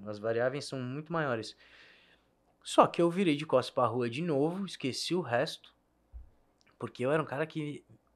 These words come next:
um concorrente novo me consumia tanto, velho, me tirava o sono. Eu pensava, "Meu Deus, as pessoas não vão gostar mais daqui, vão pra outro lugar e tal, e não sei o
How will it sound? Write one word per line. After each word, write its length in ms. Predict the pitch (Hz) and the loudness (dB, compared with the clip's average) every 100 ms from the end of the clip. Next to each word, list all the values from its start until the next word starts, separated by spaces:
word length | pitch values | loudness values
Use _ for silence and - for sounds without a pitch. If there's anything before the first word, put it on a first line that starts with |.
| - | -12
um 120 | 147 | -6
concorrente 560 | 151 160 156 127 151 143 | -2 0 0 0 -2 -8
novo 180 | 143 143 | -8 -10
me 80 | |
consumia 580 | 135 139 - 139 127 143 | -8 -10 -8 -8 -6 -8
tanto, 360 | - 131 127 - | -8 -10 -10 -14
velho, 120 | - _ _ _ _ - _ - | -20 _ _ _ _ -20 _ -14
me 60 | |
tirava 320 | - 120 131 123 | -8 -4 -4 -4
o 40 | |
sono. 320 | - 123 110 | -6 -4 -4
Eu 40 | 104 | -6
pensava, 420 | 117 110 120 113 | -8 -6 -6 -6
"Meu 200 | 120 127 | -8 -8
Deus, 260 | 113 120 110 | -8 -8 -10
as 80 | - | -12
pessoas 320 | 113 127 120 | -10 -10 -8
não 120 | 123 | -8
vão 100 | 123 | -4
gostar 240 | 117 110 117 | -4 -4 -6
mais 120 | 117 | -8
daqui, 320 | 110 - 120 | -10 -10 -10
vão 160 | 110 123 | -8 -4
pra 120 | - | -2
outro 160 | 120 123 | -2 -4
lugar 440 | 113 113 117 113 107 | -8 -6 -8 -8 -14
e 100 | - _ | -20 _
tal, 320 | - 117 113 | -8 -6 -6
e 60 | 113 | -10
não 80 | 113 | -8
sei 220 | - | -6
o 40 | 127 | -6